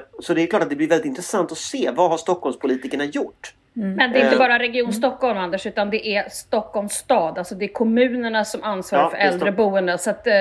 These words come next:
Speaker 3: vi får inte
Speaker 1: Nej,
Speaker 3: blanda
Speaker 1: men det är
Speaker 3: bort
Speaker 1: Stockholms
Speaker 3: korten här.
Speaker 1: stad. Det är
Speaker 3: Ja.
Speaker 1: Stockholms stad. Sjukvården är Stockholmsregionen. Men sen tror jag en annan sak kommer att hända. Och det, det, det, det hoppas jag, eh, att det blir en diskussion om arbetsvillkoren i hemtjänsten och
Speaker 3: Precis.
Speaker 1: i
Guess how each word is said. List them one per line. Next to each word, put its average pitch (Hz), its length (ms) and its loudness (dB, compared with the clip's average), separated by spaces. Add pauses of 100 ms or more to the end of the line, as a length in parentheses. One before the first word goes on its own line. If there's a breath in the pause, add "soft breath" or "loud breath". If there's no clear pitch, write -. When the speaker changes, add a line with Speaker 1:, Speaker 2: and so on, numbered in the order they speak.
(500)
Speaker 3:
vi 220 140 -8
får 240 80 0
inte 226 160 -2
Speaker 1:
Nej, 202 40 -6
Speaker 3:
blanda 220 140 4
Speaker 1:
men 180 80 6
det 202 80 6
är 208 40 6
Speaker 3:
bort 202 100 4
Speaker 1:
Stockholms 180 300 4
Speaker 3:
korten 208 160 4
här. 139 120 4
Speaker 1:
stad. - 120 -6
Det 170 60 -2
är 175 40 4
Speaker 3:
Ja. 208 60 4
Speaker 1:
Stockholms 180 260 2
stad. 123 200 2
Sjukvården 175 520 4
är 143 60 2
Stockholmsregionen. 120 760 -4 (280 loud breath)
Men 160 140 0
sen 220 200 2
tror 240 200 2
jag 202 60 6
en 196 100 0
annan 233 180 0
sak 240 180 0
kommer 156 140 -2
att 151 60 -4
hända. 135 320 -2 (180)
Och 170 380 -2
det, - 280 -10
det, 202 260 4 (300)
det, 175 380 2 (680 loud breath)
det - 320 -2
hoppas 247 440 0
jag, 123 220 0 (220)
eh, 170 180 -6
att 165 80 -8
det 170 60 -6
blir 156 160 0
en 135 80 0
diskussion 135 600 0
om 127 280 -2
arbetsvillkoren 131 1040 -2 (140)
i 123 160 -4
hemtjänsten 113 680 -6 (240)
och 131 180 0
Speaker 3:
Precis. - 300 -2
Speaker 1:
i - 40 6